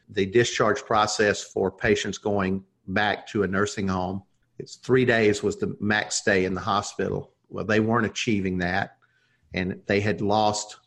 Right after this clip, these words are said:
two hundred and fifty thousand dollars by keeping the patients for four or five days because they assumed the cost for that. And what we found out is the process wasn't broken at all. It was the communication and the handoff piece of when things should occur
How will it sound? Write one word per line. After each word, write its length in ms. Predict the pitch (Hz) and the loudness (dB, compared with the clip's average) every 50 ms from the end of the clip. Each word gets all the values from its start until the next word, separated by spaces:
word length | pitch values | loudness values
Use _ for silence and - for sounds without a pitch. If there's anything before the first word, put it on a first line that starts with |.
| _ - | _ -4
two 180 | - 127 117 | 0 0 2
hundred 220 | 120 123 113 107 101 | 2 2 0 0 -2
and 120 | 98 - | -2 0
fifty 240 | 127 117 120 - 104 | 0 0 0 0 -4
thousand 520 | 98 - 101 98 98 90 - 101 92 90 | -2 0 0 0 0 0 -2 -4 -4 -2
dollars 640 | 98 95 104 98 98 95 87 92 92 - - - - _ _ _ _ _ _ _ | 0 0 2 2 2 0 -2 -4 -4 -6 -10 -14 -14 _ _ _ _ _ _ _
by 80 | - 98 | -6 -6
keeping 420 | - - - 127 117 113 117 104 98 | -6 -2 0 0 0 2 0 0 -2
the 80 | 98 | -2
patients 420 | 98 - 107 101 95 - 110 95 - | 0 2 2 2 2 0 -4 -8 -8
for 120 | - 101 | -10 -10
four 240 | 98 - 110 104 101 | -2 2 2 2 2
or 80 | 95 | 2
five 240 | - 104 95 90 90 | 0 0 0 0 0
days 400 | 98 117 123 120 101 95 95 95 | 0 2 2 4 4 2 2 0
because 380 | - - - - 104 90 92 95 | -2 -8 -2 -2 -2 -2 -2 0
they 540 | 104 110 110 113 110 113 110 110 110 - _ _ _ _ _ _ _ _ _ _ _ _ _ _ - | 2 2 4 6 6 4 4 2 -2 -10 _ _ _ _ _ _ _ _ _ _ _ _ _ _ -12
assumed 640 | - - - - - 151 143 135 127 113 110 95 92 - - | -8 -6 -4 0 2 4 6 6 6 6 4 2 0 -6 -12
the 140 | - - - | -18 -18 -16
cost 540 | - - - 123 110 98 92 - - - - | -14 -6 -2 0 2 2 0 -2 -6 -8 -6
for 80 | - | -4
that. 340 | 87 85 - - - - - _ _ _ | -4 -4 -4 -6 -6 -8 -12 _ _ _
And 180 | - 104 104 107 | -4 -2 0 2
what 120 | 123 - | 2 2
we 80 | 117 113 | 2 2
found 320 | - - 143 127 120 101 | 2 2 0 2 2 2
out 240 | 107 123 156 180 127 | 2 4 4 4 2
is 100 | 95 - | 2 0
the 80 | - 95 | -2 -6
process 640 | - - - 139 175 202 - - - 92 - - - | -8 -4 -2 0 0 0 0 0 0 0 0 0 -2
wasn't 300 | 98 92 95 92 85 85 | -2 -2 -2 -4 -4 0
broken 440 | 101 123 151 160 - - 82 - - _ _ _ | 0 0 0 0 -4 -6 -8 -8 -12 _ _ _
at 120 | - 98 98 | -4 0 0
all. 480 | 101 120 160 151 - 87 98 104 - - | 2 2 2 2 2 0 -2 -4 -6 0
It 80 | 131 123 | 2 2
was 160 | 120 110 104 | 2 2 0
the 60 | 113 | -4
communication 680 | - - 123 120 131 135 131 131 - 123 117 117 - 117 | -2 0 2 2 4 2 2 2 2 0 0 0 0 -2
and 120 | 110 101 101 | -2 -2 -2
the 40 | |
handoff 600 | 98 98 117 139 160 180 170 113 92 92 - - | -4 -4 -2 -2 0 2 2 2 2 0 -2 -2
piece 260 | - 110 101 95 - - | 0 2 2 2 0 -4
of 100 | 95 90 | -8 -8
when 280 | 90 104 123 139 139 139 | -2 2 4 4 4 4
things 260 | - 135 123 120 113 | 4 2 2 2 0
should 180 | - - 110 | -2 -2 -2
occur 680 | 98 - - - - - 165 190 202 139 95 90 95 95 | -2 -2 -6 -12 -6 0 0 2 4 4 4 4 2 0